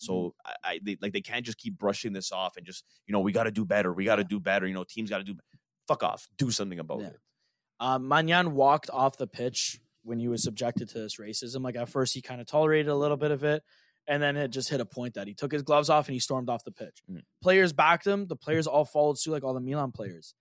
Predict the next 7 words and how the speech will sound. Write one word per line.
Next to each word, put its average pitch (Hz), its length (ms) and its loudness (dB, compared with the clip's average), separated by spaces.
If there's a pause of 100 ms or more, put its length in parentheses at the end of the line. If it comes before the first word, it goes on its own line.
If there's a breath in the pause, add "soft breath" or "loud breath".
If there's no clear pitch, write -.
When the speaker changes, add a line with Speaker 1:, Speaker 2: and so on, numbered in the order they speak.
(440)
Speaker 2:
Um, 127 300 0 (200)
my 151 180 2
question 139 640 0
for 127 80 -8
you 113 160 0
now, 107 240 -4
Al, 101 340 -12